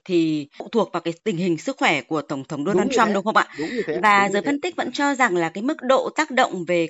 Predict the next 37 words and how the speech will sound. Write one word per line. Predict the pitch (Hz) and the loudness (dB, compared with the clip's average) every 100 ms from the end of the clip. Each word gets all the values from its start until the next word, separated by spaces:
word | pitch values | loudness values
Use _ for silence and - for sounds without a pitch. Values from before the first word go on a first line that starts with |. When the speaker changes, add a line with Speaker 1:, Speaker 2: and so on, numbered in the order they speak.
| - | -2
Speaker 1:
kinh | 254 240 | -6 0
tế | 208 | -2
và | 202 | -2
địa | 190 123 | -4 -6
chính | 190 185 | -6 -4
trị | 269 - - - - _ - | -4 -4 -10 -20 -20 _ -8
sẽ | 247 | -6
tùy | 269 247 220 | 0 0 2
vào | 190 202 185 170 160 | 0 2 2 0 -2
cái | 185 196 - 233 | -6 -6 -8 0
bệnh | 240 - | 0 2
tình | 220 190 | 2 2
của | 170 | 0
ông | 190 214 | -2 0
Trump, | 269 262 247 - - - | 2 2 0 -12 -16 0
đặc | 226 | 0
biệt | 208 214 180 | 2 -2 0
là | 175 160 - | -2 -2 -4
phụ | 208 165 | -6 -2
thuộc | 202 180 | 0 0
vào | 180 165 | 0 -2
việc | 175 - | -2 -4
ông | 190 | -6
Trump | - 214 190 | -4 -2 -4
có | 190 _ - | -10 _ 0
đủ | 233 165 | 2 2
cái | - 175 | 0 -4
khả | 233 | -2
năng | 147 185 190 | -2 -2 -2
lãnh | 185 - 214 | -4 -4 2
đạo, | 233 - | 2 2
ờ, | 123 147 135 _ _ | -4 -6 -8 _ _
đất | 233 | 0
nước. | 277 320 330 | 2 2 0
Và | - | -6
chúng | 190 196 | -4 -2
ta | 226 214 208 | 2 4 2